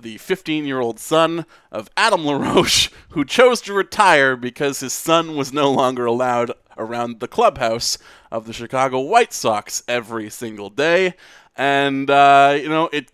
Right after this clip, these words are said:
was revealed since we did that episode, further layers were uncovered on that story, uh, that, in fact, the reason why it was <laughs> instituted, uh, by the team that he could no longer be al-, around the clubhouse all the time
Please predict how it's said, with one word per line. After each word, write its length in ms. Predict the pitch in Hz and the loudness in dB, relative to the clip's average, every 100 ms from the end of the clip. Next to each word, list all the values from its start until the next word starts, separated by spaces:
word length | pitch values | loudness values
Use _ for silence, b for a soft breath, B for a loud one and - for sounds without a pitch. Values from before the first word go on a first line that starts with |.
| 127 | -12
was 240 | 131 147 127 | -4 -4 -4
revealed 720 | 131 143 107 135 147 180 208 | -8 -10 -8 -4 -2 -2 -6
since 360 | - 147 131 - | -10 -8 -8 -8
we 100 | 127 | -10
did 260 | 110 156 147 | -6 -4 0
that 180 | 143 | 0
episode, 520 | 143 - 139 170 185 160 | 0 -2 -4 -2 -4 -6
further 540 | - 165 185 147 127 | -4 0 0 0 -4
layers 680 | 120 123 143 160 160 165 120 | -4 -4 -4 -6 -8 -8 -8
were 220 | 143 151 | -6 -2
uncovered 640 | 147 143 - 143 147 151 | -4 -6 -8 -8 -8 -8
on 260 | 147 139 147 | -4 -2 -2
that 200 | 143 139 | -6 -6
story, 460 | - 156 151 156 156 B B - | -6 -4 -2 -4 -6 B B -8
uh, 480 | 113 113 110 110 110 | -4 -4 -4 -6 -6
that, 240 | 120 117 _ 117 - | -6 -6 _ _ -6
in 160 | 160 | -6
fact, 380 | 143 170 170 - | -4 -2 -2 -2
the 100 | 151 | -2
reason 500 | 139 240 285 226 262 | -2 -4 -2 -2 0
why 560 | 277 294 196 160 147 147 b b | 4 6 6 6 4 -2 b b
it 100 | - | -4
was 260 | 143 - - | -2 0 0
<laughs> 80 | 185 | -4
instituted, 800 | - 156 - - 151 143 135 139 B B | -4 -10 -2 0 4 4 2 -4 B B
uh, 380 | 131 127 123 120 - | 0 4 4 0 -4
by 240 | 127 165 | 2 2
the 120 | 170 | 2
team 340 | 160 156 135 127 | -2 -2 -4 -4
that 140 | 123 | -6
he 100 | 120 | -6
could 180 | - 123 | -10 -6
no 160 | 139 156 | -4 0
longer 400 | 139 131 120 113 | 0 0 -4 -6
be 80 | |
al-, 240 | 120 113 113 | -6 -6 -4
around 260 | 123 131 131 | -4 -2 -2
the 80 | 113 | -4
clubhouse 500 | - 131 120 113 - | 0 0 0 -6 -6
all 220 | - 123 120 | -2 -2 -2
the 100 | 113 | -4
time 420 | 135 120 117 | -4 -4 -6